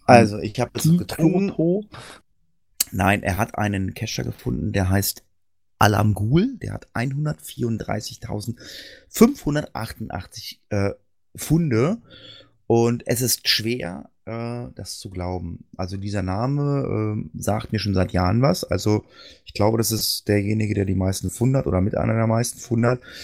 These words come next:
Speaker 1: Äh, er hat mal so ein bisschen gerechnet und recherchiert und hat sich mal, äh, darüber Gedanken gemacht, ob das möglich ist, wie viel Cash man finden muss in, ähm, fünfzehn Jahren und, äh,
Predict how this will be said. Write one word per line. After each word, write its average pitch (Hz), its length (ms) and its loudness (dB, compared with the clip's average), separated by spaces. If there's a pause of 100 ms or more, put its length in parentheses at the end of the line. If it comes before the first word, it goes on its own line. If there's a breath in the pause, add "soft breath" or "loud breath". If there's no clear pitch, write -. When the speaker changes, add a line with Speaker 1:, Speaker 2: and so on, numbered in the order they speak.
(600 loud breath)
Speaker 1:
Äh, 117 440 12
er 110 80 -2
hat 113 120 -8
mal 127 140 -6
so 117 60 -6
ein 120 80 -6
bisschen 120 400 -4
gerechnet 117 580 -2
und 117 140 -2
recherchiert 131 640 -2
und 110 160 -4
hat 110 140 -6
sich 113 100 -10
mal, 107 300 0
äh, 98 420 0
darüber 110 220 2
Gedanken 101 280 2
gemacht, 127 380 0
ob - 240 -6
das 107 240 -2
möglich 127 400 2
ist, - 240 -4 (420 loud breath)
wie - 120 4
viel 123 140 4
Cash - 280 -2
man 104 160 -2
finden 151 400 -2
muss 151 300 -2
in, 131 500 0
ähm, 117 640 4
fünfzehn 135 720 -2
Jahren 64 480 2
und, 113 260 0
äh, 107 440 4